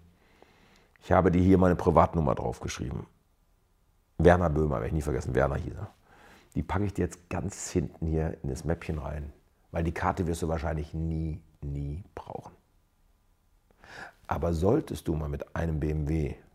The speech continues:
aus meinem Auto aus liegen bleiben und der B-M-W-Service hilft dir nicht oder der A D A C oder wer auch immer,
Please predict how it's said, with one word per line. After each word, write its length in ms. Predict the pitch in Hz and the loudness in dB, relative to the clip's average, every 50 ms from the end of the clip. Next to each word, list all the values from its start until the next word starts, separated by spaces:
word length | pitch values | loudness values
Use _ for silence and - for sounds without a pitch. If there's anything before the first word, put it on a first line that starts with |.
| _ _ _ _ _ _ | _ _ _ _ _ _
aus 160 | - - - | -14 -10 -8
meinem 300 | 76 78 80 87 87 82 | -6 -4 -2 -2 -2 -2
Auto 240 | 73 78 80 76 78 | -2 -2 -4 -4 -4
aus 100 | 73 73 | -6 -6
liegen 240 | 73 69 71 73 67 | -8 -6 -6 -6 -8
bleiben 300 | - - - - - - - _ _ _ _ _ _ - - - - - - - | -8 -10 -12 -14 -16 -18 -20 _ _ _ _ _ _ -20 -20 -18 -18 -20 -14 -4
und 80 | 92 82 | 2 2
der 80 | 85 | 4
B-M-W-Service 840 | 76 73 85 85 82 78 95 120 143 - - 110 98 95 90 87 - | 4 4 4 4 4 4 4 2 2 0 -2 -2 0 2 2 0 2
hilft 280 | - 90 85 78 - - | 2 2 2 2 0 -4
dir 60 | 60 | -6
nicht 220 | 73 78 - - - - | -6 -8 -8 -10 -4 -2
oder 220 | 80 82 82 80 | 0 2 2 2
der 180 | 76 73 62 58 | 2 0 0 0
A 80 | 71 | -2
D 120 | 76 78 76 | -2 -4 -6
A 80 | 73 | -6
C 180 | - - 80 76 | -6 -8 -6 -4
oder 160 | 73 67 62 | -4 -4 -4
wer 100 | 60 62 | -6 -8
auch 80 | - - | -8 -8
immer, 300 | - - - - - | -10 -10 -10 -12 -14